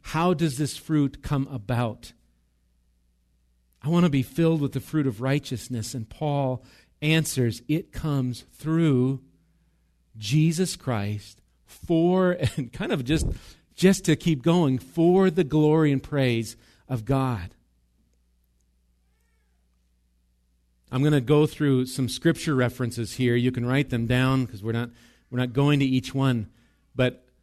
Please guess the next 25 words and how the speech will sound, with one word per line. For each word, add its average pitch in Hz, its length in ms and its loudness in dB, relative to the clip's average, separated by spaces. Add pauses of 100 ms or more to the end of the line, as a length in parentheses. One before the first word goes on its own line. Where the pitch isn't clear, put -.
(180)
just 135 160 -4
kinda 165 200 2
got 160 220 6
on 160 120 4
a 139 60 4
roll 156 340 6
thinking, 147 460 0
"You 165 260 2
bear 160 260 4
fruit 165 400 4
because 139 440 0
of 117 120 -2
what? 131 580 -4 (1040)
Why 143 280 0
do 170 80 2
you 160 100 6
bear 156 340 6
fruit?" 156 440 2
And 127 100 0
here's 151 200 2
some 147 140 0
answers, 139 520 0
some 139 120 -4
scriptural 160 540 -2
answers. 107 600 -8